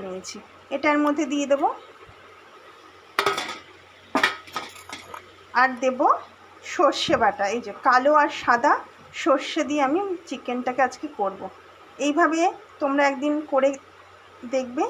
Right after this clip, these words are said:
সর্ষে দিয়ে চিকেন খুব ভালো লাগে খেতে, আমি অনেকবার করেছি। তো এই সর্ষে দিয়ে দিলাম আর রসুন কাঁচা লঙ্কা বাটা দিয়েছি। আর দেবো এক চামচ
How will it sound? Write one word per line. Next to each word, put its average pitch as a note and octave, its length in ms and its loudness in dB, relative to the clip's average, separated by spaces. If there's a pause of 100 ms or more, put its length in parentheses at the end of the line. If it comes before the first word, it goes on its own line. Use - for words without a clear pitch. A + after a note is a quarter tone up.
(240)
সর্ষে B3+ 360 -2
দিয়ে C4+ 200 -4
চিকেন D#4 260 -4 (480)
খুব F4 120 0 (120)
ভালো C4 260 4
লাগে A#3+ 280 0
খেতে, G#3+ 220 -8 (160)
আমি E4 120 4 (120)
অনেকবার E4+ 360 2 (120)
করেছি। B3+ 400 2 (2000)
তো C#4+ 80 -2 (220)
এই B3+ 60 -4 (340)
সর্ষে C#4 420 0
দিয়ে D4 200 -4
দিলাম F4 240 4 (420)
আর A#3+ 100 4 (120)
রসুন C4 320 -2 (100)
কাঁচা B3+ 300 2
লঙ্কা C#4 320 0
বাটা B3+ 280 2
দিয়েছি। D4+ 360 -2 (1160)
আর D4 80 6 (120)
দেবো C#4 200 -2 (140)
এক C#4 60 -2 (100)
চামচ C#4 280 -2